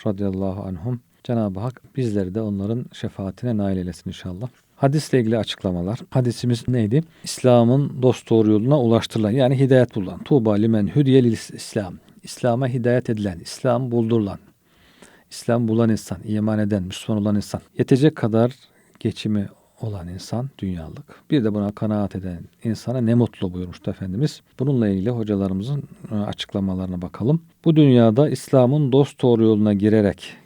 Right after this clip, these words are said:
kamil bir mümin ve iyi bir Müslüman olmaktan daha büyük saadet düşünülemez. Dünyanın en büyük, e, pro-, e, meselesi zaten iman, küfür meselesi. Bu dünya imtihan yeri olduğu için en büyük meselemiz iman, küfür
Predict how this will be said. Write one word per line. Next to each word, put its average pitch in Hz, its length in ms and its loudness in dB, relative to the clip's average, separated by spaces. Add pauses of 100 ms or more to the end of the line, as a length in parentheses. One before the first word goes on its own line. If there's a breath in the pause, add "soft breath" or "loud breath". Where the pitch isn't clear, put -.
(160)
kamil 123 420 0
bir 107 200 2
mümin 131 600 0 (200)
ve 110 120 -2
iyi 143 240 2
bir 120 140 4
Müslüman 127 440 0
olmaktan 107 640 0
daha 120 300 0
büyük 101 260 -2
saadet 117 680 -2
düşünülemez. 117 720 0 (220)
Dünyanın 101 380 -2
en 123 300 -6
büyük, - 460 -16
e, 104 420 -14
pro-, 123 280 -8
e, 104 200 -6 (220)
meselesi 110 480 -6
zaten 98 380 -6 (160)
iman, 131 400 4 (140)
küfür - 220 -2
meselesi. 101 600 -6 (420)
Bu 131 120 -4
dünya 104 300 0
imtihan 120 380 -4
yeri 98 200 -4
olduğu 95 240 -10
için 151 380 -8 (400)
en 135 220 -4
büyük 101 180 -6
meselemiz 113 520 -6
iman, 120 360 -2
küfür 127 360 -2